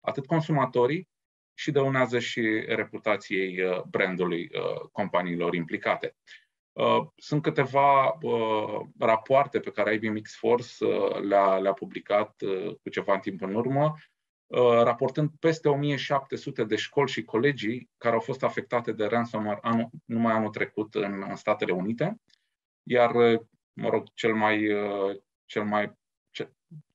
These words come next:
cel mai bun exemplu, să spunem, uh, a fost, uh, orașul New Orleans, care a căzut victima unui atac, uh, ransomware în decembrie două mii nouăsprezece,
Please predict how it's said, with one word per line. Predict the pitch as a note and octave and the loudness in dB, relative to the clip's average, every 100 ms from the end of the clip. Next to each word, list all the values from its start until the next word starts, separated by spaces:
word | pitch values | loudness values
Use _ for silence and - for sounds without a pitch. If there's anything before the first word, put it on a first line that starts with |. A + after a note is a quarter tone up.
| _ | _
cel | - G#2+ | -4 0
mai | A2 G#2 | 0 0
bun | G#2+ A#2 B2+ | -2 0 0
exemplu, | A2 G2+ A2+ A2 G#2+ | 0 -2 -2 -2 -4
să | - | -6
spunem, | G#2 G#2+ G#2 - - | -6 -4 -4 -4 -12
uh, | - G#2 - - - - - _ _ _ - | -8 -6 -6 -6 -8 -10 -16 _ _ _ -10
a | - G2 | -2 -2
fost, | - A#2 - _ A#2 | 0 -2 -2 _ 2
uh, | G#2+ G2+ G2 | 2 4 4
orașul | G#2 A2+ - A2 | 4 2 2 0
New | A2 | 0
Orleans, | G2 A2 D#3+ F3+ - _ _ _ _ | 0 0 0 -2 -12 _ _ _ _
care | C3+ A#2 | -2 0
a | |
căzut | - A#2 C3+ | 0 0 -2
victima | B2 A#2 B2 G#2+ G2+ | -4 -4 0 2 2
unui | G2+ | 2
atac, | G2 - A2 A2 - | 0 2 2 2 -2
uh, | G2 F#2 F#2+ | -2 0 0
ransomware | A2 A2+ G2+ G2 F#2 | 0 -2 -4 -4 -4
în | F#2 | -2
decembrie | F#2+ - A#2 A2+ F2 | -2 0 0 2 2
două | F2+ G2 | 0 -2
mii | G2+ | -4
nouăsprezece, | B2 - D#3 D#3 | -6 -4 -2 -2